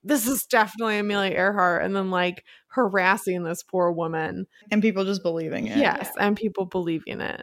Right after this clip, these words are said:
Speaker 1: And it's like, <sighs> it's stupid.
Speaker 2: Well, yeah, it's like, basically this is just one guy's assumption and, like, no real, I mean, scientists have come out and basically has been like, "This is absurd.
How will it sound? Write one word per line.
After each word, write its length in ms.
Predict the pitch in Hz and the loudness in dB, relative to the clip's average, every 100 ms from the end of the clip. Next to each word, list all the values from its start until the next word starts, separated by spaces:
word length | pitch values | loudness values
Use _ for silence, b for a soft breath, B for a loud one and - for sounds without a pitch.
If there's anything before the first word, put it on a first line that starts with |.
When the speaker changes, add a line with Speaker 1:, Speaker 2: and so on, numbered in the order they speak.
| - | -4
Speaker 1:
And 120 | 214 | -2
it's 160 | 214 226 | -2 -2
like, 260 | 208 196 _ | -2 -4 _
<sighs> 920 | _ 214 - - - _ _ _ _ - | _ -16 -16 -20 -20 _ _ _ _ -12
it's 180 | - | -12
stupid. 520 | - 311 - - - 190 - | -10 -12 -10 -10 -10 -6 0
Speaker 2:
Well, 320 | 254 311 285 | 6 8 8
yeah, 240 | 220 165 | 4 4
it's 260 | 226 302 - | 6 6 4
like, 220 | 330 254 | 2 4
basically 480 | 294 311 285 285 262 | 4 4 2 0 4
this 160 | 240 | 4
is 100 | 247 | 4
just 200 | 226 240 | 2 2
one 340 | 208 196 196 190 | 2 0 2 2
guy's 500 | 185 180 180 175 175 | 2 4 4 2 0
assumption 640 | 180 175 165 160 165 165 | -4 -2 -4 -2 -2 -2
and, 140 | 165 170 | -2 -2
like, 200 | 165 165 | -4 -4
no 460 | 165 160 156 160 156 | -4 0 0 0 -2
real, 680 | 156 151 160 165 165 160 - _ _ _ _ _ _ - | -2 0 0 0 -2 -4 -12 _ _ _ _ _ _ 2
I 20 | |
mean, 140 | 254 | 2
scientists 400 | 269 254 254 254 | 4 4 6 4
have 120 | 240 | 2
come 180 | - 202 | 0 2
out 160 | 190 175 | 2 4
and 60 | |
basically 280 | 175 185 185 | 4 2 2
has 80 | 185 | -2
been 180 | 180 175 | -2 0
like, 300 | 170 165 - | -2 -4 -4
"This 260 | 185 185 | -4 -2
is 540 | 202 196 190 175 - - _ _ _ _ _ _ | 0 0 -2 -4 -8 -12 _ _ _ _ _ _
absurd. 580 | 185 170 - 190 95 185 | -12 -8 -6 -4 -4 -8